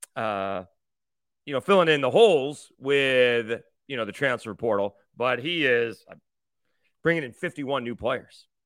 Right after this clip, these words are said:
Fifty-one new players. Right? So on a roster of about a hundred, is it a hundred twenty? But it's eighty-five scholarship players. So if he's bringing in fifty-one transfers,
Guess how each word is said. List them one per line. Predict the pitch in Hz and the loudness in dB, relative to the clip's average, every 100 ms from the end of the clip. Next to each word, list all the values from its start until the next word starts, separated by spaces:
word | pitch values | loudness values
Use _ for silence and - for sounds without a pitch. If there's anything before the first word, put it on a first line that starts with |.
| _ _ | _ _
Fifty-one | - 262 240 - 175 160 190 175 151 | -2 -2 -2 -6 -8 0 2 2 0
new | 156 160 | -4 -6
players. | 113 135 160 101 78 - _ _ _ _ _ _ _ _ _ _ _ _ _ _ - | -4 -2 0 -2 -8 -20 _ _ _ _ _ _ _ _ _ _ _ _ _ _ -4
Right? | 143 127 | -4 -2
So | 135 127 127 | -4 -2 0
on | 135 | 0
a | |
roster | 123 135 151 160 | 0 -2 0 -2
of | 143 | 0
about | 131 | 0
a | 120 | 0
hundred, | 117 170 185 214 - _ _ - | 0 -2 -2 -4 -8 _ _ -18
is | 123 | -10
it | 135 | -8
a | |
hundred | 151 170 139 | -6 -6 -6
twenty? | 160 180 170 - _ _ - | -4 -4 -6 -12 _ _ -2
But | |
it's | 131 139 | 0 2
eighty-five | 190 208 190 185 180 | 2 2 0 0 0
scholarship | - 202 233 196 120 - | 0 0 0 -2 -8 -12
players. | 104 80 - - _ _ _ _ _ _ _ _ _ _ _ _ _ _ _ | -14 -14 -20 -20 _ _ _ _ _ _ _ _ _ _ _ _ _ _ _
So | 135 | -8
if | 123 | -6
he's | 202 | -6
bringing | 160 202 190 | -2 -2 -2
in | 165 139 | -6 -4
fifty-one | 240 240 240 202 202 190 | 0 0 0 2 2 2
transfers, | - 233 254 - 127 120 120 | 2 2 2 0 -2 0 -2